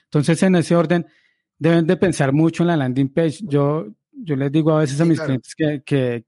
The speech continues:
Speaker 1: que hay veces que yo me la paso más tiempo mirando cómo se puede optimizar la landing page que la campaña, porque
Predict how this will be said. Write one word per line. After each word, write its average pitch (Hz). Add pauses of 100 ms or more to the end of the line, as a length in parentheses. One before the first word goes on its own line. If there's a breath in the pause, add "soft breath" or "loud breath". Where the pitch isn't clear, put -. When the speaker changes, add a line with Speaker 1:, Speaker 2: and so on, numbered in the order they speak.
(140)
Speaker 1:
que -
hay 120
veces 139
que 175
yo 135
me 135
la 147
paso 127
más 143
tiempo 151
mirando 135 (420 soft breath)
cómo 175
se 175
puede 147
optimizar 135
la 127
landing 143
page 190 (160)
que 147
la 123
campaña, 123
porque 139